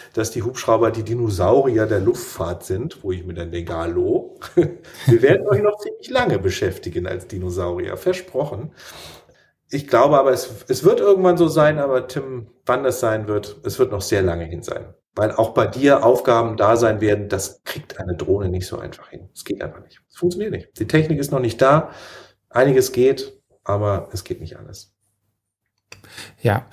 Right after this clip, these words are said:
Speaker 2: wobei ich wirklich gespannt bin, ob ich es noch erleben werde, dass ich irgendwann mal in so einen Überseekontainer gehe, mich da reinsetze und dann fünf Drohnen gleichzeitig steuere in unterschiedlichen Regionen. Also
Speaker 1: Mhm.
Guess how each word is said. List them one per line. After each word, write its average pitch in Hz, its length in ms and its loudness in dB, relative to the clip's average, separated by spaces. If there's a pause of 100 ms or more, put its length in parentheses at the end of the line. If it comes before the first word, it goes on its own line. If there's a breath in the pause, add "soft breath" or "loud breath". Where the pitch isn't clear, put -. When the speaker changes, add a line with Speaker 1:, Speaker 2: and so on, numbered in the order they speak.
(200 loud breath)
Speaker 2:
wobei 123 380 4
ich 147 220 2
wirklich 151 300 2
gespannt 143 420 0
bin, 135 120 0
ob 120 160 -4
ich 123 160 -2
es 131 100 0
noch 135 140 2
erleben 120 420 4
werde, 120 220 4
dass 117 180 2
ich 107 160 -4
irgendwann 117 320 2
mal 117 280 2
in 110 180 -2
so 107 120 0
einen 107 140 2
Überseekontainer 117 840 2
gehe, 110 260 2
mich 107 120 0
da 104 140 2
reinsetze 104 540 2
und 101 160 0
dann 98 200 2
fünf 107 360 -2
Drohnen 104 340 2
gleichzeitig 95 520 0
steuere 98 460 2 (160)
in 98 160 0
unterschiedlichen 95 560 -2
Regionen. 92 560 0 (320 loud breath)
Also 110 260 4
Speaker 1:
Mhm. 107 220 -4